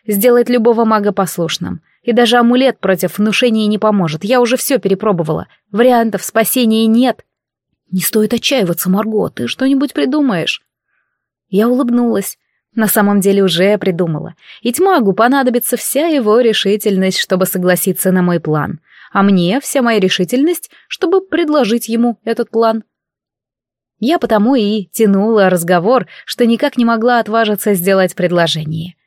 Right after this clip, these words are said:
Но лучше поторопиться. Леди Малива скоро начнёт меня искать. "Если я могу чем-то помочь", произнёс Дарк, "организовать побег или ещё что-то". "Можешь", прошептала я.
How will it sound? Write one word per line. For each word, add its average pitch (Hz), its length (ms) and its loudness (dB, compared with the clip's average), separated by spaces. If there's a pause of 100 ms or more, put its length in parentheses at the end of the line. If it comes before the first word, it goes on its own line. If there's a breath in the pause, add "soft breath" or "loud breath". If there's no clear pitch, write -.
(320)
Но 190 140 0
лучше 220 240 -2
поторопиться. 254 760 -6 (260)
Леди 254 300 0
Малива 254 320 2
скоро 247 300 0
начнёт 240 360 -2
меня 240 280 0
искать. - 360 -6 (960)
"Если 208 440 -4
я 240 240 2
могу 240 260 0
чем-то 226 400 -4
помочь", 214 800 -2
произнёс 185 420 2
Дарк, 165 400 -2 (420 soft breath)
"организовать 196 720 0
побег 185 580 0
или 175 160 0
ещё 165 480 -2
что-то". 196 480 -4 (680)
"Можешь", 202 460 -2 (160)
прошептала 190 540 0
я. 165 320 -2